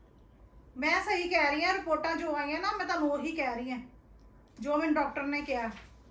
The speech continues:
ਡਾਕਟਰ ਨੇ ਕਿਹਾ, ਦ-, ਜਿਹੜਾ ਕੋਈ ਵੀ ਨਸ਼ਾ ਵਾ,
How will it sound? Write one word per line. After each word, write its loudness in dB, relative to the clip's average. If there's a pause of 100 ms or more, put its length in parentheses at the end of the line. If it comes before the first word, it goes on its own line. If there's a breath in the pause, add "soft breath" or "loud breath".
(1160)
ਡਾਕਟਰ -2
ਨੇ 4
ਕਿਹਾ, 4 (180)
ਦ-, 0
ਜਿਹੜਾ 4
ਕੋਈ 4
ਵੀ -2
ਨਸ਼ਾ 2
ਵਾ, 2